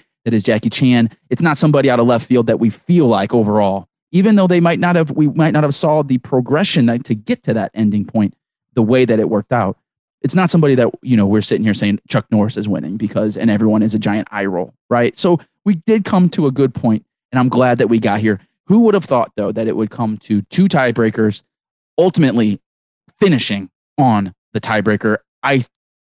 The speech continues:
could have said that Jackie would have been a high percentage to win, but through two consecutive tiebreakers,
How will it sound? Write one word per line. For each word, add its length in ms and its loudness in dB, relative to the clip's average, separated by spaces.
could 140 2
have 100 -2
said 320 -4
that 120 0
Jackie 300 0
would 140 2
have 60 0
been 120 0
a 60 0
high 140 0
percentage 340 0
to 80 0
win, 220 2
but 160 -4
through 260 0
two 320 0
consecutive 480 -2
tiebreakers, 640 -2